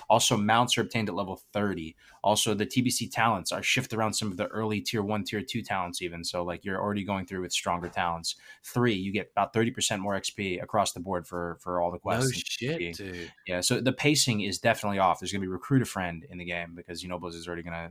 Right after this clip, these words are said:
Speaker 1: you know, do that. There's a lot of things that
Speaker 2: I
Speaker 1: do
Speaker 2: actually
Speaker 1: mess
Speaker 2: didn't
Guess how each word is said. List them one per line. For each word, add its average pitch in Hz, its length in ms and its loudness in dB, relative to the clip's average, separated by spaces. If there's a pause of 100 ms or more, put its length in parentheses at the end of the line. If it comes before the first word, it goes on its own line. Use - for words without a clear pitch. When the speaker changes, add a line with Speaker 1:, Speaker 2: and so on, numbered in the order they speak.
Speaker 1:
you 87 100 -18
know, 82 100 -10 (100)
do 92 120 -8
that. 87 180 0
There's 110 140 -2
a 120 40 4
lot 123 300 6
of 139 100 -4
things 131 360 0
that 98 140 0
Speaker 2:
I 127 100 0
Speaker 1:
do 160 80 0
Speaker 2:
actually 101 160 2
Speaker 1:
mess 110 180 -2
Speaker 2:
didn't 123 240 -6